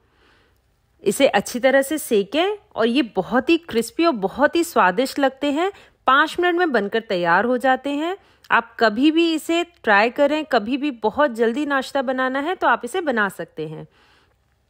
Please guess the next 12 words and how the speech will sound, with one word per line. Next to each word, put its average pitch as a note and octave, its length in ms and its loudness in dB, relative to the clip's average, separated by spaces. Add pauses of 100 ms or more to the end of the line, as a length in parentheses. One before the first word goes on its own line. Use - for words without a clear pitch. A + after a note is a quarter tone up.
(360)
तो G#3 80 0
दोस्तों, G#3 400 0
ये D4 160 4
मेरा A#3+ 200 4
बनकर G3+ 360 -2
तैयार F#3+ 480 2
है। F4 300 0
मैंने G#3 300 -4
अपनी A3+ 240 -4
सारी G3+ 400 0
रिंग्स A3 340 -4
को G#4 260 0